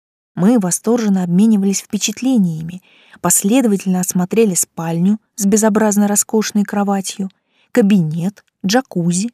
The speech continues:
библиотеку, лабораторию с разноцветными зельями,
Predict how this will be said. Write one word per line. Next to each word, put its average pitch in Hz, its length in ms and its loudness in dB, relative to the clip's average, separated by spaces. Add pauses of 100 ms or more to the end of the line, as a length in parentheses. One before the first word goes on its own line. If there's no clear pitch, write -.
библиотеку, 226 840 -2 (260)
лабораторию 214 580 2
с - 200 -4
разноцветными 196 720 -2
зельями, 170 680 -2